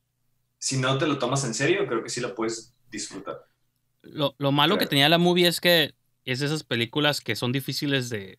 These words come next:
Speaker 2: como de marketear también, ¿no? De decir, o
Speaker 1: Sí,
Speaker 2: sea, no es
Speaker 1: claro.
Speaker 2: una movie de terror, es una, se puede entrar como en deconstrucción, meta del horror, pero ¿a quién se la vendes? Que no sea nomás fan de Jarmusch, porque sí, es fácil,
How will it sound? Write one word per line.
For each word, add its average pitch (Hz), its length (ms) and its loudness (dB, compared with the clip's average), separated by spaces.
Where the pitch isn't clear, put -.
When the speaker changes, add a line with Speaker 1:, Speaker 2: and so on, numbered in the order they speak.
Speaker 2:
como 107 200 -8
de 104 80 -4
marketear 110 640 -6
también, 110 480 -4
¿no? 117 160 -8
De 101 180 -14
decir, 110 440 -14
o 135 100 -6
Speaker 1:
Sí, 127 60 -2
Speaker 2:
sea, 135 100 4
no 147 80 4
es 151 80 4
Speaker 1:
claro. 202 120 4
Speaker 2:
una 190 80 4
movie 185 160 6
de 175 60 4
terror, 139 560 0
es 131 180 -6
una, 143 440 2
se - 120 -8
puede 135 220 0
entrar 139 280 4
como 147 180 0
en 123 120 2
deconstrucción, 120 1120 -4
meta 117 340 -6
del 107 140 -4
horror, 131 460 -2
pero 131 200 0
¿a 113 80 -2
quién 127 180 0
se 151 120 0
la 120 120 0
vendes? 127 500 0
Que 123 120 0
no 123 120 2
sea 143 160 4
nomás 135 340 4
fan 139 200 4
de 131 120 4
Jarmusch, 139 420 4
porque 123 200 -2
sí, 151 160 4
es 127 100 0
fácil, 156 300 0